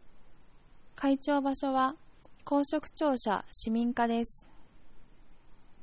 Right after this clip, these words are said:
市民課、税務課、債権管理課の窓口業務を行います。一部取り扱わない業務がありますので、お出かけになる前に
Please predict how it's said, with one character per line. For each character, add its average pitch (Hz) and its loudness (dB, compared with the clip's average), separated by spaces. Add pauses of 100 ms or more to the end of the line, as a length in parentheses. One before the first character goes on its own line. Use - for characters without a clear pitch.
(580)
市 - 2
民 269 6
課、 262 0 (240)
税 262 6
務 254 4
課、 247 2 (500)
債 311 4
権 233 2
管 220 2
理 214 2
課 214 0
の 214 2
窓 214 4
口 277 2
業 311 8
務 247 8
を 208 4
行 202 -2
い 202 0
ま 196 0
す。 - -12 (1700)
一 320 2
部 277 4
取 233 2
り 269 8
扱 285 4
わ 339 6
な 330 6
い 254 6
業 254 6
務 233 2
が 196 2
あ 196 2
り 202 -2
ま 226 2
す - -4
の 214 2
で、 185 0 (1080)
お 220 0
出 240 4
か 277 4
け 294 2
に 285 8
な 302 8
る 262 6
前 240 4
に 196 0